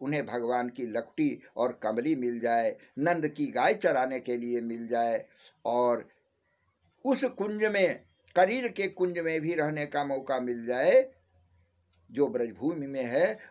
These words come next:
और जहाँ भगवान कृष्ण क्रीड़ा करते थे। भगवान का, भगवान की सामग्री के प्रति,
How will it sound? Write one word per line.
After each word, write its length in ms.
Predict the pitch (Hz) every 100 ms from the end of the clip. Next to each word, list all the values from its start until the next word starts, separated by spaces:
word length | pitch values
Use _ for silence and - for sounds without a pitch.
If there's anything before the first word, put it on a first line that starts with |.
| -
और 200 | 123 120
जहाँ 280 | 107 110 101
भगवान 380 | 95 95 98 98 98
कृष्ण 260 | 92 98
क्रीड़ा 380 | 92 117 135 107
करते 380 | - - - -
थे। 200 | - - _ - _
भगवान 400 | - 127 113 110
का, 360 | 113 110 107 - _ -
भगवान 400 | 120 113 120 120
की 320 | 131 120 110
सामग्री 480 | - 110 127 165 175
के 120 | 135
प्रति, 360 | 117 110 -